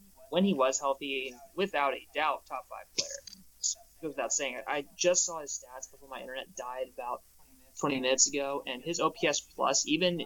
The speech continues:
his last two years when he was, quote, down, was around the one fifty range. Like, that's insane. That, those are, quote,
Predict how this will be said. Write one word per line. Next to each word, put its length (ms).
his 140
last 320
two 100
years 340
when 140
he 160
was, 240
quote, 240
down, 480
was 400
around 240
the 60
one 220
fifty 360
range. 420
Like, 220
that's 240
insane. 360
That, 200
those 200
are, 120
quote, 320